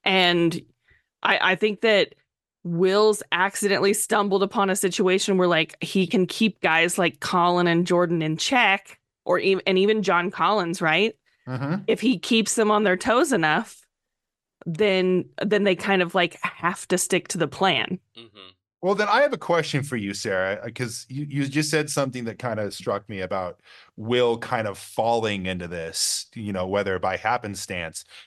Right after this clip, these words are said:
Speaker 2: And I would, I, I'd like to know, do you think that's really the case, or is this just the end goal of what he talks about? Like, if you wanna play Utah Jazz basketball,
Speaker 1: Right.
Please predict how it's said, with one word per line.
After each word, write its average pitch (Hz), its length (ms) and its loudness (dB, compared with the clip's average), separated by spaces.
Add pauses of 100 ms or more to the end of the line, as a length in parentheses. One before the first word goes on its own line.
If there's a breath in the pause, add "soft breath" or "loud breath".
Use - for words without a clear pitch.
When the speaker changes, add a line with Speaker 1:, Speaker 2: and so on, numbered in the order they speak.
(280 loud breath)
Speaker 2:
And 127 100 0
I 175 220 2
would, 131 680 0
I, 139 320 0
I'd 214 100 -2
like 143 200 -2
to 139 80 -8
know, 120 220 -2
do 127 100 -8
you 156 100 0
think 240 220 0
that's - 180 -4
really 196 220 -4
the 156 80 -2
case, 185 500 -2
or 151 240 0
is 143 140 -4
this 185 240 0
just 180 240 -6
the 160 180 -4
end 160 220 0
goal 147 220 0
of 117 120 -6
what 123 140 -2
he 131 140 -10
talks 156 340 -2
about? 117 240 -4
Like, 117 140 -8
if 107 100 -10
you 151 100 0
wanna 170 220 -2
play 151 160 -6
Utah 131 380 -4
Jazz 104 320 -2
basketball, 170 640 -2
Speaker 1:
Right. 175 420 4